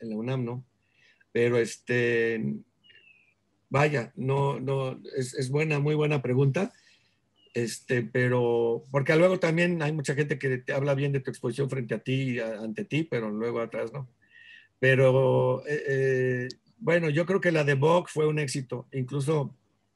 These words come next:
el, la clausura, que también hicimos un baile, yo restringí la divulgación, la informa-, la pro-, publicidad, porque me daba miedo. En la inauguración llegó gente de más y llegó a haber problemas.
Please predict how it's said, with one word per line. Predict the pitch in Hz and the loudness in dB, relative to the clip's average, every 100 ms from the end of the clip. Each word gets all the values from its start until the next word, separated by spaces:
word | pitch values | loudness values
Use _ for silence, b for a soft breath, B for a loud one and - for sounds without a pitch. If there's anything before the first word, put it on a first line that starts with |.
| _ _ _ _ _ _ _ _ _ _ _ _ _ | _ _ _ _ _ _ _ _ _ _ _ _ _
el, | 143 - 165 - | 0 0 -4 0
la | 151 | -2
clausura, | 139 151 131 165 175 | 2 0 2 2 2
que | 180 143 | 2 0
también | 139 131 151 | 0 0 -2
hicimos | 143 151 139 | -2 -4 -2
un | 147 | 0
baile, | 139 135 143 156 - - - - - | 2 4 2 0 -8 -20 -20 -18 -16
yo | 131 151 147 | 2 4 4
restringí | 165 - 143 123 160 | 0 0 -4 -2 -2
la | 170 151 139 127 | 0 0 0 -2
divulgación, | 117 123 120 120 113 139 | -2 -4 -2 -2 -2 -2
la | 156 | -2
informa-, | 127 117 113 | -2 -4 -4
la | 117 113 113 110 107 | -4 -6 -6 -8 -10
pro-, | - 123 | -8 -8
publicidad, | - 120 117 135 127 147 - b b _ _ | -6 -6 -4 0 0 0 -6 b b _ _
porque | - 123 123 135 | -2 -2 0 2
me | 131 | 4
daba | 139 156 | 4 2
miedo. | 143 139 120 - | 2 2 0 -2
En | 135 127 | -2 -2
la | 127 | 0
inauguración | 127 127 131 123 156 | 0 0 0 0 -2
llegó | 160 147 151 | -2 -2 0
gente | 147 139 | -2 -2
de | 131 | -4
más | 113 104 - - _ _ | -4 -6 -10 -18 _ _
y | 120 120 113 | -10 -8 -4
llegó | 120 123 | -2 0
a | |
haber | 131 139 | 0 0
problemas. | 127 117 110 107 - | -2 -4 -2 -6 -10